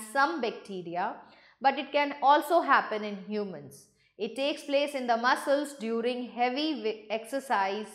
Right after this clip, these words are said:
fast running, cycling or heavy weight lifting.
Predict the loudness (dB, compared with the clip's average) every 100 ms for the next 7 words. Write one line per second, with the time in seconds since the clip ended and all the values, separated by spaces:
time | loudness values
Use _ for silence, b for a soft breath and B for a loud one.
0 | 0 4 4 2 -6 -6 -2 -2 -2 -4
1 | -6 -8 0 2 2 -2 -8 -8 -14 B
2 | B B 4 4 4 -2 0 0 0 2
3 | 2 0 -4 -4 -6 -10 -10